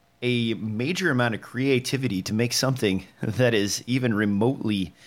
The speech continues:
interesting in a six-second window. That's not a very long time to create something, and people did some amazing stuff with that. Uh, you know, punchlines at the end of the six-second joke,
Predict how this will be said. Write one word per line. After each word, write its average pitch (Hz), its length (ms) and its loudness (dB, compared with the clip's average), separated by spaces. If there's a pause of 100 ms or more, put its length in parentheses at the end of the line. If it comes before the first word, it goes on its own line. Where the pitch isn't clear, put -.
(200)
interesting 92 800 0 (340)
in 110 540 2
a 101 180 0
six-second 104 680 0
window. 98 300 0
That's 123 240 0
not 226 100 -2
a 101 160 0 (160)
very 123 360 0
long 113 420 0 (340)
time 143 440 0
to 101 80 -8
create 117 560 -2
something, 98 420 -2 (240)
and 101 80 -8
people 120 500 -2 (320)
did 127 200 0
some 120 160 0
amazing 117 460 0
stuff 123 300 0
with 110 140 0
that. 95 260 2
Uh, 98 280 -2
you 101 160 -4
know, 95 100 -2
punchlines 131 600 0
at 101 100 -4
the 98 140 -4
end 117 120 0
of 104 80 -2
the 98 200 0
six-second 110 560 -4
joke, 120 420 0